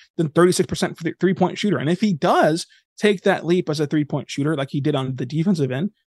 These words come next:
then we're talking about a, a, a good rotational piece. If he doesn't, though, he, and he comes back next year and he's a shooter in theory again,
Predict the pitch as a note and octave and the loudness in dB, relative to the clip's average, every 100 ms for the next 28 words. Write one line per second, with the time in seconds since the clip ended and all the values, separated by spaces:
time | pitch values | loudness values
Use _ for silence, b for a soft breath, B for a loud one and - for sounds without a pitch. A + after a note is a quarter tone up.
0 | _ D3 G#3+ F#3 G3 F#3+ F3 D3 C3+ C#3+ | _ -2 2 2 2 2 2 2 0 -2
1 | - B2 - C3+ E3 C3+ E3+ C#3+ A2+ - | -4 -4 -4 0 2 2 2 -2 -2 -4
2 | G#3+ - - _ b _ D3 C#3 D3+ B2+ | -4 -4 -8 _ b _ -8 -2 0 4
3 | F#3+ G3 E3 C#3+ D3 C#3 C3+ C3+ B2+ E3 | 4 6 2 0 0 0 -2 -2 -2 -2
4 | D#3 D#3+ D3+ D#3 D3+ D3+ C#3+ C3 C3 - | 0 0 0 -2 -2 -4 -4 -4 -8 -12
5 | - F3 D#3+ C#3+ - D3+ C#3+ C3 C3+ E3 | -2 0 2 0 0 2 2 2 0 -2
6 | B2+ | -4